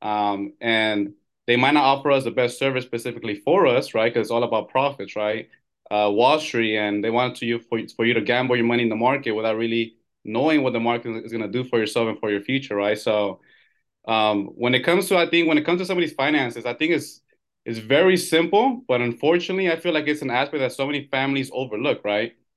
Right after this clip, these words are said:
Um, I sat down with a family and, uh, I asked them, "How much income do you make? You know, what are your expenses? And how much do you have left over at the end of the month?" And they have no idea about these numbers.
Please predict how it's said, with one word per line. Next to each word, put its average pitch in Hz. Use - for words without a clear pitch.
Um, 110
I 113
sat 131
down 151
with 143
a -
family 143
and, 113
uh, 110
I 117
asked 143
them, 117
"How 127
much 147
income 151
do -
you 117
make? 104
You 107
know, 104
what 123
are 139
your 135
expenses? 127
And 104
how 120
much 135
do 123
you 127
have 135
left 131
over 139
at 127
the 127
end 127
of 117
the 117
month?" 135
And 113
they 120
have 131
no 135
idea 135
about 127
these 107
numbers. 123